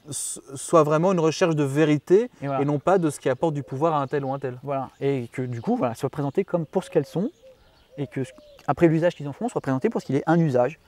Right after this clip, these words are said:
Speaker 1: Hmm.
Speaker 2: qui peut être légitime.
Speaker 1: Que
Speaker 2: Donc, euh,
Speaker 1: c'est, c'est vrai en raison des preuves apportées et pas de si c'est utile, de si c'est beau, de si, euh, et cetera.
Speaker 2: Voilà. Et ce qui permet en plus d'avoir, euh, l'effet inverse, parce que on a tous des exemples, même si c'est pas la majorité,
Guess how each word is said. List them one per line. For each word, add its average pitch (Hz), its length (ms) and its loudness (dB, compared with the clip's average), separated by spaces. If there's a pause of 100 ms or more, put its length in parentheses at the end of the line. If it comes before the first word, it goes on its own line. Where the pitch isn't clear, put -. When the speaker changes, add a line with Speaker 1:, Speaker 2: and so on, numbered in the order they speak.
(260)
Speaker 1:
Hmm. 160 140 -12 (340)
Speaker 2:
qui 143 180 -4
peut 247 220 2
être 226 100 8
légitime. 165 460 -4 (260)
Speaker 1:
Que 135 80 -12
Speaker 2:
Donc, 127 100 -2
euh, 117 200 -2
Speaker 1:
c'est, 120 480 0
c'est 139 240 -2
vrai 151 400 4
en 131 140 4
raison 143 180 0
des 135 100 -2
preuves 151 240 0
apportées 170 560 0
et 165 60 2
pas 165 240 2
de 151 280 -2 (680)
si - 220 -8
c'est 160 200 0
utile, 170 480 -2
de 151 120 -2
si - 160 -8
c'est 139 240 -2
beau, 156 420 4
de 143 140 -2
si, 143 420 -8
euh, 120 160 -4
et 123 40 -8
cetera. 131 200 -8
Speaker 2:
Voilà. 127 160 -4 (220)
Et 143 100 0
ce - 60 -12
qui 196 100 -2
permet 196 240 2
en 202 80 2
plus - 180 -2
d'avoir, 160 340 4
euh, 127 120 4 (380)
l'effet 156 560 0
inverse, 165 400 2
parce - 160 -4
que - 140 -2 (1000)
on 131 140 -4
a 156 80 0
tous 190 200 0
des 156 160 2
exemples, 160 280 -4
même - 80 -6
si - 120 -16
c'est - 120 -8
pas 151 100 4
la 175 100 8
majorité, 165 460 0